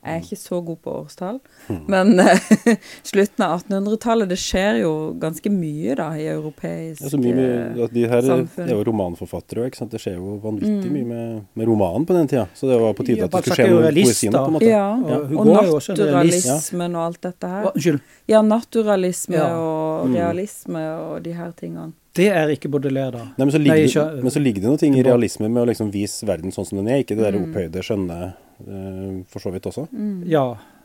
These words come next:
Speaker 2: eh, til en viss grad. Men så, eh, eh, det som gjør, det som, det som gjør Rimbaud til noe helt eget, det er at han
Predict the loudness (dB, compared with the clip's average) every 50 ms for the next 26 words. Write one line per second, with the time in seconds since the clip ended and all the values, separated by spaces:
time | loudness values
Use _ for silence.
0 | _ -18 -16 -12 -10 -6 -6 -4 -4 -4 -4 -6 -6 -6 -8 -10 -12 _ _ _
1 | _ _ _ _ _ _ _ -16 -10 -8 -8 -8 -8 -10 -14 -10 -6 -6 -6 -6
2 | -8 -16 -20 -14 -4 0 0 0 0 0 2 6 6 8 8 6 4 2 2 2
3 | 4 4 4 4 2 0 -2 -4 -6 -10 -16 _ _ _ _ _ _ _ _ _
4 | _ _ _ -20 -20 _ _ _ _ _ _ -20 -16 -14 -14 -14 -14 -16 -20 -20
5 | -14 -6 -4 -2 -2 0 0 0 0 0 0 -2 -4 -4 -4 -2 -2 0 0 0
6 | 0 0 0 -2 -4 -4 -2 0 0 0 0 0 -2 -2 0 4 4 6 6 4
7 | 2 -2 -6 -6 -4 0 2 2 4 4 4 6 4 4 4 0 _ _ _ _
8 | _ _ _ _ _ _ _ _ _ _ _ _ -2 -2 2 4 4 4 4 6
9 | 6 6 6 4 2 0 0 2 2 0 -2 -2 -6 -16 -8 -6 -6 -4 -4 -4
10 | -6 -6 -6 -6 -8 -8 -8 -8